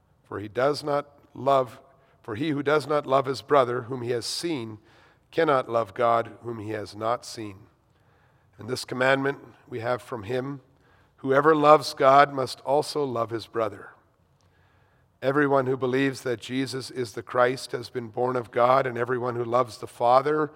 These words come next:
loves whoever has been born of him. By this we know that we love the children of God, when we love God and obey his commandments. For this is the love of God, that we keep his commandments,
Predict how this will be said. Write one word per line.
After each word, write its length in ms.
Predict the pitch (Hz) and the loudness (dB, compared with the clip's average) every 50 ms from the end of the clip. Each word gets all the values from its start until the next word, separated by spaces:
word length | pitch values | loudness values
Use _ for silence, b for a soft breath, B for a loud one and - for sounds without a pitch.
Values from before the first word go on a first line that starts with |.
| B B B B | B B B B
loves 340 | 117 123 123 123 117 - - | 0 2 2 2 0 -4 -8
whoever 420 | 131 123 117 120 120 123 127 113 | -6 -4 -4 -4 -4 -4 -6 -4
has 200 | 110 117 113 101 | -4 -6 -6 -8
been 220 | - - 113 107 | -12 -14 -14 -14
born 280 | 104 95 113 113 120 120 | -12 -8 -6 -4 -4 -4
of 120 | 120 104 | -4 -6
him. 240 | 107 107 98 95 - _ _ _ b b b b b b b b b b b b | -6 -12 -14 -14 -18 _ _ _ b b b b b b b b b b b b
By 140 | - 120 123 | -2 -2 0
this 240 | 127 156 156 - - | 2 0 0 0 -2
we 80 | 170 | 0
know 280 | 156 147 147 156 156 156 | 2 6 8 8 8 8
that 200 | 147 147 147 147 | 6 4 -2 -2
we 80 | 139 | -4
love 320 | 131 131 151 165 147 104 95 | -2 0 2 2 2 0 -4
the 80 | 110 | -12
children 400 | 107 - - 139 127 113 113 113 | -12 -10 -6 -6 -6 -6 -6 -8
of 120 | 113 104 98 | -10 -10 -8
God, 360 | - 120 113 110 104 101 104 104 - _ _ b b b b b b b b b | -6 -4 -4 -4 -4 -8 -10 -12 -20 _ _ b b b b b b b b b
when 120 | - 104 104 | -14 -12 -12
we 100 | 107 104 | -10 -6
love 420 | 104 120 131 135 120 104 107 - - - | -2 0 0 0 0 -2 -10 -20 -12 -4
God 520 | - 123 127 131 139 147 156 151 151 143 - - - _ _ - | 2 4 8 8 8 8 6 2 -4 -14 -18 -20 -20 _ _ -14
and 120 | 117 110 | -12 -10
obey 280 | 107 101 92 113 117 107 | -10 -8 -6 -6 -4 -4
his 200 | 110 117 - - | -6 -6 -8 -10
commandments. 840 | - - 117 110 107 101 95 92 98 98 98 - - - - - _ b b b b b b b b b | -14 -10 -8 -6 -6 -6 -8 -12 -18 -20 -20 -20 -20 -20 -20 -20 _ b b b b b b b b b
For 140 | - 135 127 | -8 -6 -4
this 280 | 127 170 185 - - | 0 0 -2 -2 -4
is 280 | - 175 180 180 143 - | -4 -2 -2 -2 -2 -4
the 80 | 135 120 | -4 -2
love 200 | 120 120 120 113 | 0 0 -2 -2
of 160 | 113 98 - | -4 -8 -6
God, 280 | - 120 110 101 98 95 | -4 -4 -4 -4 -4 -6
that 140 | 120 131 - | -6 -6 -6
we 100 | 135 127 | -10 -14
keep 300 | - - - 185 - - | -14 -14 -14 -14 -12 -10
his 180 | 160 135 - | -10 -12 -12
commandments, 800 | - - 127 123 127 127 117 104 92 - - - - - - | -12 -8 -4 -2 -2 -2 -2 -6 -12 -20 -20 -20 -20 -20 -20